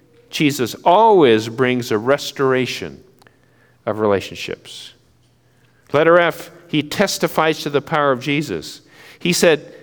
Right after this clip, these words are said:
"Let me tell you what Jesus did for me." Conversion to mission, uh, that delivered from and delivered for. He has a story. Every one of us has a different story to tell.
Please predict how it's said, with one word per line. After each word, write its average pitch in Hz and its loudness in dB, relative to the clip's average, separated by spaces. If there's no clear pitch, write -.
"Let 170 4
me 220 2
tell 233 0
you 233 2
what 208 4
Jesus 196 2
did 190 4
for 175 -6
me." 175 -4
Conversion 165 2
to 165 0
mission, 127 -2
uh, 120 -2
that 131 2
delivered 151 4
from 185 0
and 143 0
delivered 143 2
for. 143 0
He 139 -2
has 131 -2
a 113 -6
story. 120 0
Every 254 2
one 208 2
of 143 0
us - -2
has 135 -2
a 117 -2
different 143 -4
story 131 2
to 98 -6
tell. 80 -4